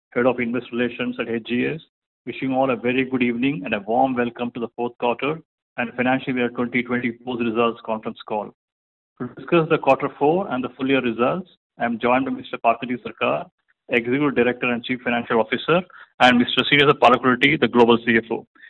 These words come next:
Before we begin the conference call, I would like to mention that some of the statements made and during the course of today's conference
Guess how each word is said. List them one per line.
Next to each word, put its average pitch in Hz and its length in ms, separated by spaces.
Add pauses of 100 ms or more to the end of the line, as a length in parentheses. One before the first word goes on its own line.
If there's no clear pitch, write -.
(380)
Before 190 280
we 180 140
begin 135 320
the 156 100
conference 123 460
call, 175 420
I 123 100
would 123 120
like 139 220
to 147 60
mention 123 360
that 131 220
some 127 120
of 139 100
the 147 120
statements 127 480 (100)
made 123 340 (340)
and 127 140
during 151 220
the 156 100
course 147 320
of 156 120
today's 127 340
conference 120 320